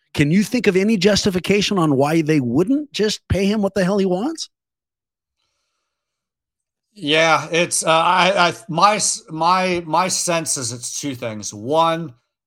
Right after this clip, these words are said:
Speaker 2: um, even though it doesn't go against the cap, I mean, the Warriors right now are in a position where, look, look, they're not, like,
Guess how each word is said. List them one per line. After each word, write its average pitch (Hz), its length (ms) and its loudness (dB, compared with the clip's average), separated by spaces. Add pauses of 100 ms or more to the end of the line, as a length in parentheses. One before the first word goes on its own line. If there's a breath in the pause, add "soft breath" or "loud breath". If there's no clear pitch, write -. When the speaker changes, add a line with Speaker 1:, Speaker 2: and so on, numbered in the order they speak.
Speaker 2:
um, 127 380 0
even 180 240 0
though 165 200 0
it 127 80 -6
doesn't 135 420 -4
go 135 180 -2
against 120 320 -6
the 107 60 -18
cap, 117 420 -4
I 131 80 -2
mean, 113 240 -6
the 113 100 -4
Warriors 131 520 -4
right 127 240 -2
now 123 420 0
are 117 160 0
in 113 60 -8
a 110 60 -8
position 113 520 -8
where, 104 380 -4
look, 117 240 -2
look, 120 320 -4
they're 110 160 -4
not, 120 320 -2 (320)
like, 98 160 -6